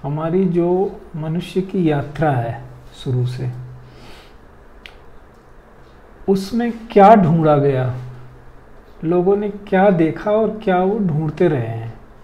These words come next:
and where did they agree, किस चीज़ पे agree किया। तो आप कहीं से भी देखो, दो चीज़ें सामने आएंगी कि मनुष्य अपने आप को जानना चाहता है कि वो है कौन,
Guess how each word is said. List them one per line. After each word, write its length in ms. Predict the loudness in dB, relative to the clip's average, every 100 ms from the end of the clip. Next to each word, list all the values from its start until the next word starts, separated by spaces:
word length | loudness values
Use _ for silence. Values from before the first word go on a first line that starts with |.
| -12
and 320 | -8 -6 -2 2
where 280 | 2 4
did 200 | 2 4
they 240 | 2 2 -2
agree, 580 | 0 -2 -4 -10 -12 -2
किस 260 | -2 -2
चीज़ 220 | -6 -6 0
पे 60 | 2
agree 380 | 2 2 -2 -4
किया। 260 | -8 -14 -16 -20 -20 -20 -20 -20 -20 -20 -20 -20 -20 -20 -20 -20 -20 -20 -20 -20 -20 -20 -8
तो 100 | 2
आप 320 | 4 4 0 2
कहीं 240 | 4 4
से 180 | 2 2
भी 140 | 2
देखो, 320 | 4 4 2 2
दो 220 | 6 6
चीज़ें 360 | 6 -2 -2
सामने 440 | -2 -2 -2 -2 -4
आएंगी 400 | -4 -4 -4 -4
कि 640 | -6 -4 -2 0 -2 -6 -20 -20 -20 -20 -20 -20 -14 -4
मनुष्य 640 | 0 0 0 0 0 0
अपने 280 | -2 0 4
आप 240 | 4 4 2
को 80 |
जानना 360 | 2 2 0 -2
चाहता 420 | -2 -2 -2 -4
है 320 | -4 -4 -6 -4
कि 60 | 2
वो 200 | 4 4
है 300 | 0 -2 -2
कौन, 400 | -2 -4 -2